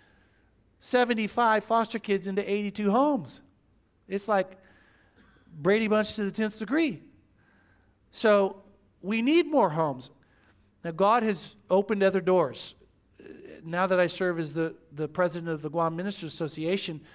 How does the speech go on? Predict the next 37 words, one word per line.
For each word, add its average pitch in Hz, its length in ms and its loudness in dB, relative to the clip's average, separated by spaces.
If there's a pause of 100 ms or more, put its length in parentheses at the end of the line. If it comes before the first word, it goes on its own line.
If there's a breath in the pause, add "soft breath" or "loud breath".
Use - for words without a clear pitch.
I've 151 120 -14
gone 180 220 0
to 175 60 -2
the 170 80 -4
pastors 190 480 -4
of 151 80 -6
the 165 120 -2
island, 185 340 0 (280 loud breath)
and 165 100 -6
I'm 165 60 -4
beginning 196 360 0
to 190 120 -10
try 196 180 2
to 190 160 -6
exhort 185 380 0
them 214 220 0
and 160 120 -6
say, 190 200 2
"Look, 247 280 2 (160 loud breath)
here's 233 160 0
twenty 262 360 2
churches. 226 440 2
If 185 120 0
every 262 320 2
church 247 420 4 (320 loud breath)
does 277 260 4
this 262 300 2
every 277 320 4
November 254 520 6 (180 loud breath)
and 226 120 2
every 277 220 4
church 269 300 2
raises 254 360 2
up 277 140 4
at 262 140 4
least 320 320 4
one, 240 500 6